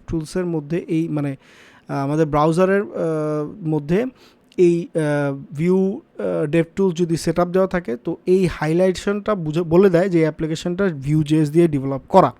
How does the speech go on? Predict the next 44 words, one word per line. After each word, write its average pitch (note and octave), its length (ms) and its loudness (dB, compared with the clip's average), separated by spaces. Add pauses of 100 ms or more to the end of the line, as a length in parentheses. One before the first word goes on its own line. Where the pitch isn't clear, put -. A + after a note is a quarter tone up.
(520)
আচ্ছা, C3+ 200 -10
এখন F3+ 260 -2
আমি G3 180 0
যদি G3 160 -2
এটাকে, F#3+ 520 0
আহ, D3+ 360 -2
রাইট D3+ 240 -2
ক্লিক G3+ 180 -4
করে F#3 280 0
ইন্সপেক্ট F3 540 -4
এলিমেন্টে E3 400 0
যাই, D3+ 300 0 (200)
এই D3 100 -2
যে D#3 100 0
ইন্সপেক্ট E3 380 -2
এলিমেন্টে E3 320 -2
যদি E3 220 -4
যাই D3+ 320 -4 (440)
তখন F3 240 -4
আমরা F#3+ 220 -2
যেটা F3 220 -2
দেখব E3 300 -8
সেটা E3 260 -8
হচ্ছে D#3+ 220 -8
এলিমেন্ট F3+ 300 -6
সেকশনের F3 400 -8 (100)
এই G#3 220 -6
যে F3+ 100 0
এই E3+ 80 0
জায়গাতে D#3 480 -6 (120)
ভিউয়ের, E3 460 -2
আহ, - 840 -14
একটা D3 180 -8
সেকশনই F3+ 440 -2
পাবো। C3 320 -12 (100)
So F#3 60 -8
এইখানে F#3+ 440 -4
দেখাচ্ছে F3+ 360 -8
আমাদের F3 280 -6
যে E3+ 100 -4
অ্যাপ্লিকেশনটা E3+ 580 -6
রয়েছে F3 260 -8
অ্যাপ্লিকেশনটার, E3+ 680 -8
আহ, D3+ 480 -8